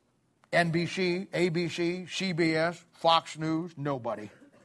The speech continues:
Proverbs twenty-eight, verse five says, "Evil men understand not judgment, but they that seek the Lord understand all things." I get it.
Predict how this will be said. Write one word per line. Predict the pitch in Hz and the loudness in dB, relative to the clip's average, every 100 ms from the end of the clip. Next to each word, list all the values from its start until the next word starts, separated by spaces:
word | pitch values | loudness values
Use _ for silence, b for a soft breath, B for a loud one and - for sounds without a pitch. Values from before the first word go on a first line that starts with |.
| b b b b b b b b b - | b b b b b b b b b 4
Proverbs | 165 165 165 143 | 6 8 4 0
twenty-eight, | - 175 170 165 143 | 2 2 4 2 2
verse | 165 151 | 0 0
five | - 165 160 139 | 2 4 4 2
says, | 175 165 165 151 | 0 0 0 -4
"Evil | 170 160 147 | -4 -4 -2
men | 156 156 160 156 | -2 -2 -4 -4
understand | 156 151 139 - 156 156 147 | -4 -4 -4 -2 -2 -2 -2
not | 151 160 110 | -2 -2 -4
judgment, | 143 131 110 98 - _ _ b b b b | -4 -4 -6 -18 -20 _ _ b b b b
but | 117 113 | -14 -8
they | 143 | -6
that | 139 131 | -6 -8
seek | - 151 151 | -6 -6 -4
the | |
Lord | 147 123 117 | -6 -6 -6
understand | 123 123 - 131 113 | -10 -12 -12 -12 -8
all | 104 120 | -8 -10
things." | - 110 98 104 - | -12 -16 -16 -8 -4
I | 127 | -4
get | 123 110 | -6 -10
it. | 101 | -12